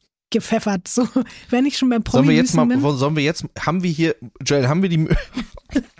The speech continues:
Speaker 1: Willst
Speaker 2: haben
Speaker 1: du,
Speaker 2: wir die,
Speaker 1: Max?
Speaker 2: ja, haben wir die Möglichkeit hier so, äh, zum, äh, Messen? Dezibel?
Speaker 1: Ich glaub, du
Speaker 2: Nee, ne?
Speaker 1: gewinnst.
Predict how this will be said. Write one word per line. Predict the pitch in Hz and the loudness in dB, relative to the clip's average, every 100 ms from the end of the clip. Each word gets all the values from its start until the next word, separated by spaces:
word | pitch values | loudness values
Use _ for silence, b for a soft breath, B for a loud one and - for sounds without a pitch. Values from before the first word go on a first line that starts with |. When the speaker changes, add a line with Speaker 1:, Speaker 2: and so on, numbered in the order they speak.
| B B | B B
Speaker 1:
Willst | 349 | 0
Speaker 2:
haben | - 143 | 2 2
Speaker 1:
du, | |
Speaker 2:
wir | 214 | 4
die, | |
Speaker 1:
Max? | 196 190 - - | 2 -2 -10 -4
Speaker 2:
ja, | 139 170 | 0 0
haben | 202 | 0
wir | 226 | 2
die | 180 | 2
Möglichkeit | 196 208 - 151 | 0 -2 -4 -4
hier | - 165 | 0 0
so, | 156 151 139 | 2 0 2
äh, | 104 131 135 | 2 0 -4
zum, | - 123 | -6 -4
äh, | - | -2
Messen? | 113 117 165 285 277 _ _ _ _ _ _ _ - | 0 0 -2 -8 -12 _ _ _ _ _ _ _ -10
Dezibel? | 151 - | -8 -8
Speaker 1:
Ich | 175 | -2
glaub, | 208 156 | 0 2
du | 185 | 2
Speaker 2:
Nee, | |
ne? | 190 | 2
Speaker 1:
gewinnst. | 196 185 - - | 2 0 -4 -10